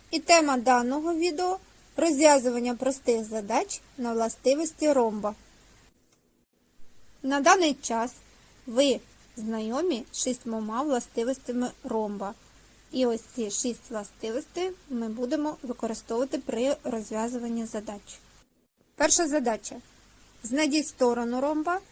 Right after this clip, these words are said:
якщо його периметр чотири цілих вісім десятих дециметри. Що ми знаємо про сторони ромба? Перше, що їх чотири і вони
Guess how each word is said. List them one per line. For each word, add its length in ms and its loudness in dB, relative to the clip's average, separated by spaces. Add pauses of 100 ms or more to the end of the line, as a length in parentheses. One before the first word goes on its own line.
(220)
якщо 300 0
його 180 2
периметр 540 -2
чотири 360 0
цілих 400 -4
вісім 260 -2
десятих 460 -6
дециметри. 680 -8 (540)
Що 140 -2
ми 120 2
знаємо 320 -2
про 120 -8
сторони 440 -4
ромба? 260 -10 (160)
Перше, 320 -4
що 200 -6
їх 260 -4
чотири 500 -4 (120)
і 60 -2
вони 380 -4